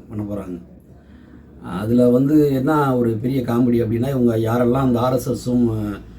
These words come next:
சங் பரிவார அமைப்புகள்லாம் தூக்கி கொண்டாடினாங்களோ, பி ஜே பி தூக்கி கொண்டாடினாங்களோ, மத குருமார்கள், சங்கர மடம், இப்படி இந்-, இந்தியா முழுக்க பல மடங்கள், தமிழ்நாட்டிலையும் ஒரு சில மடங்கள்,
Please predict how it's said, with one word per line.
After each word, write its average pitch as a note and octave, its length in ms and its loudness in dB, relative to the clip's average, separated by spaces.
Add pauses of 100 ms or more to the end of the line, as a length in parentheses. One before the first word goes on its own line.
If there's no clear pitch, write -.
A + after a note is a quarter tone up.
(160)
சங் C3 120 0
பரிவார A#2+ 480 2
அமைப்புகள்லாம் A2 440 0
தூக்கி A#2+ 260 -2
கொண்டாடினாங்களோ, A#2 960 0 (200)
பி B2+ 100 -4
ஜே B2+ 140 0
பி B2 280 0
தூக்கி A#2 200 0
கொண்டாடினாங்களோ, G#2+ 720 -4
மத A2+ 180 2
குருமார்கள், A#2 520 2 (1000)
சங்கர B2+ 360 2
மடம், A#2+ 320 4
இப்படி C#3 200 -2 (840)
இந்-, D#3 260 -4
இந்தியா D#3 300 4
முழுக்க D#3 440 0
பல D3 180 2
மடங்கள், D3+ 400 0 (520)
தமிழ்நாட்டிலையும் D3 600 2
ஒரு B2 100 0
சில A#2+ 240 2
மடங்கள், A2+ 520 -2